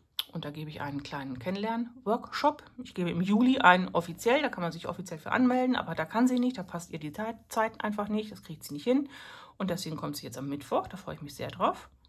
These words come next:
Bin ich auch sehr gespannt. Das ist jemand, den ich nicht kenne, und dann bin ich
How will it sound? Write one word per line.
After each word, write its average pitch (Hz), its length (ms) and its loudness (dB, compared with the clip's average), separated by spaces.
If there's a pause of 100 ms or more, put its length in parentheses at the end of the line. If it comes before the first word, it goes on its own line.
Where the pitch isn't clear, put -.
(640)
Bin - 100 -10
ich - 100 -10
auch 156 40 -10
sehr - 160 -8
gespannt. 180 680 2 (1000)
Das - 80 -20
ist - 40 -6
jemand, 185 200 2
den 180 80 0
ich 175 100 -8
nicht 190 160 -2
kenne, 262 380 6
und 220 80 0
dann 202 100 2
bin 214 100 2
ich 208 180 -4